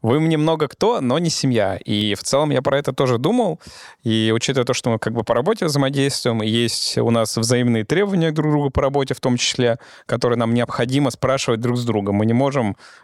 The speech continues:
не спрашивать друг с друга на работе, потому что мы семья, друзья, да и кто бы то ни был, иначе мы из, э,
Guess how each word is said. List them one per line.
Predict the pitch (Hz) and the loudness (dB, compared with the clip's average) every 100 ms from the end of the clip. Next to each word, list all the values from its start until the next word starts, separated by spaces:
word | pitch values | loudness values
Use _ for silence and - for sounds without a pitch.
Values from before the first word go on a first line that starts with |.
| - | -2
не | 135 151 | 0 2
спрашивать | 147 - 127 - 120 | -2 0 -2 0 0
друг | 120 117 | 2 2
с | |
друга | 127 120 | 2 2
на | 107 | 2
работе, | 110 139 196 151 | 2 0 0 -2
потому | 123 117 135 | -2 0 -2
что | - 113 | -2 -2
мы | 113 | -2
семья, | - 127 123 165 | -2 0 2 0
друзья, | 139 120 113 131 139 120 | 0 -2 0 2 2 0
да | 117 | 0
и | 117 113 | -2 -2
кто | - 120 | -4 -4
бы | |
то | 110 | 0
ни | 131 220 | 0 0
был, | 165 110 | 2 2
иначе | 117 123 - | 2 0 0
мы | 123 123 | 0 2
из, | 113 110 107 110 | 0 0 0 0
э, | 104 | -2